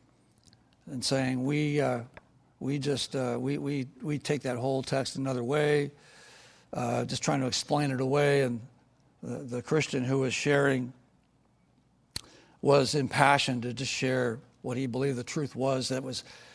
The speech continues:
in that text. Most Jewish, bel-, uh, most Jewish people just don't want to be faced with that text. They don't understand it. They don't accept it.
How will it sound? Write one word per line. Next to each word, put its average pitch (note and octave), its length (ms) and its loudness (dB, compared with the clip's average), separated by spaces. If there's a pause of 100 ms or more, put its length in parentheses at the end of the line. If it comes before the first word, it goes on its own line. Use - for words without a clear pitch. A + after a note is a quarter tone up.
(280)
in D#3 220 4
that B2+ 220 0
text. - 540 -4 (960)
Most B2 300 -6
Jewish, C3 460 -2 (200)
bel-, B2 340 -6
uh, C#3 80 -8
most C3+ 320 -6
Jewish C#3 340 -4
people C3+ 320 -6
just B2 320 -4
don't B2+ 220 -2
want C3 240 -4
to A#2+ 240 -6 (280)
be C#3+ 120 -2
faced C#3+ 480 -2
with A#2+ 180 -8
that A#2 220 -6
text. A2+ 320 -10
They A#2+ 100 -6
don't C3 180 -4
understand C#3 560 -4
it. D3 100 -6
They B2 120 -8
don't B2 160 -6
accept C#3 420 -6
it. A#2 140 -8